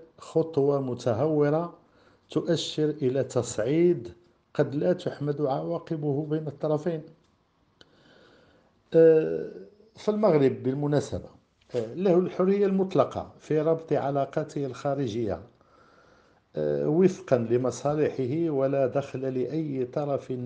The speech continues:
أجنبي الحق في توجيهه والتحكم في اختياراته ومواقفه التي يتخذها لحماية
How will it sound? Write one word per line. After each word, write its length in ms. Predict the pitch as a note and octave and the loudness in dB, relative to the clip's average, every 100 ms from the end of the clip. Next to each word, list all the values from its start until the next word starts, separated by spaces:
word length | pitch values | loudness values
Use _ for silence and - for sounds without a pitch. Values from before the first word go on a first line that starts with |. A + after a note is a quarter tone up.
| B2 | -6
أجنبي 720 | D3 G#2 A#2 C3 B2+ D3 C#3+ | -6 -6 -4 -4 -2 -4 -2
الحق 400 | B2+ - F#3 - - _ _ _ _ _ _ _ _ | -2 0 0 -2 -16 _ _ _ _ _ _ _ _
في 180 | - C#3 | -6 -4
توجيهه 840 | A2+ C3+ A#2+ G2+ D3 D#3 C3+ F3+ F#3 - _ _ _ _ - | 0 0 0 0 0 0 0 -2 -4 -10 _ _ _ _ -6
والتحكم 720 | A2 - B2 C#3+ - C#3+ C#3+ | -4 -2 0 0 -2 -4 -2
في 120 | - | -4
اختياراته 840 | A2+ - C3+ C#3 C3+ E3 E3 F#3+ F#3+ - _ _ _ _ - | -12 -6 -2 2 2 0 0 0 -2 -10 _ _ _ _ 0
ومواقفه 1080 | A#2 A#2 D#3 C#3+ C3+ E3 D3+ E3+ D3+ G#3 G#3 - _ _ _ - | 2 4 4 4 2 0 -2 0 0 -2 -4 -14 _ _ _ -6
التي 440 | C#3 C#3+ C3+ D3 C3 | -2 -2 -2 -2 -2
يتخذها 920 | B2+ - D#3+ - B2+ B2+ C3+ F#3+ F#3+ - _ _ _ _ | -2 0 -2 0 0 2 2 0 -4 -14 _ _ _ _
لحماية 1000 | D3+ C#3 - A#2 G#2 G2 F#2+ - D3+ | -2 -2 0 -4 -2 -4 -6 -4 -4